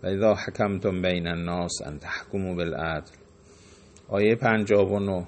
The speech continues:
"یا ایها الذین آمنوا اطیعوا الله و اطیعوا الرسول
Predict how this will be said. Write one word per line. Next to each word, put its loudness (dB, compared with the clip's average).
"یا 0
ایها 2
الذین 2
آمنوا -4
اطیعوا -6
الله 2
و -2
اطیعوا -2
الرسول -2